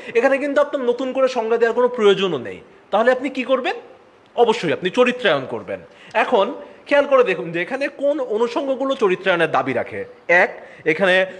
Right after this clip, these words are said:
সরকারি বিশ্ববিদ্যালয়ের লেখাপড়া এবং এর গুরুত্ব,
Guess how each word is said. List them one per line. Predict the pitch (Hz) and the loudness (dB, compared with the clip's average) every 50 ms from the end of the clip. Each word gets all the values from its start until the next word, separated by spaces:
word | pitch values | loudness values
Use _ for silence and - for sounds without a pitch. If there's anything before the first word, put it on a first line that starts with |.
| - | -16
সরকারি | - - - 196 190 196 190 190 240 240 240 | -16 -4 2 2 2 2 4 2 0 0 0
বিশ্ববিদ্যালয়ের | 196 220 - - - 233 220 233 185 180 233 214 220 220 214 202 | -2 -4 -6 -4 -4 -4 -4 -6 -2 -2 0 4 4 4 4 4
লেখাপড়া | 180 165 160 160 202 202 - 202 196 196 202 226 220 | 2 0 0 0 -2 -2 0 0 0 0 0 -2 -4
এবং | 202 180 160 180 185 190 | -8 -6 -4 -2 -2 -2
এর | 180 180 | -4 -4
গুরুত্ব, | 151 180 175 185 180 - - 156 156 | -6 -6 -8 -8 -8 -6 -6 -4 -4